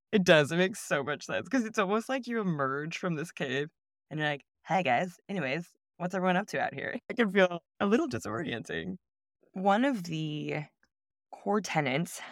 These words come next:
of what I write about and what I care about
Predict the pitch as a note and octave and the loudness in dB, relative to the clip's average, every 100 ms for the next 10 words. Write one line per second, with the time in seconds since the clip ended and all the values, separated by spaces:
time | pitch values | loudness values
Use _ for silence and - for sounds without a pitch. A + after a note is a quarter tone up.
0 | - - E3 D3+ C3 C3 D#3+ A3+ A3+ G#3 | -10 -4 -2 0 -2 0 0 0 0 -2
1 | F#3+ F#3 - C#3 C3+ C3 C3 C3+ - _ | 0 -2 -4 -6 -4 -6 -8 -10 -16 _
2 | _ _ _ D#3+ D#3 C3+ - - D#3 C3 | _ _ _ -10 -6 -6 -6 -8 -6 -2
3 | B2+ A2+ - | 0 0 0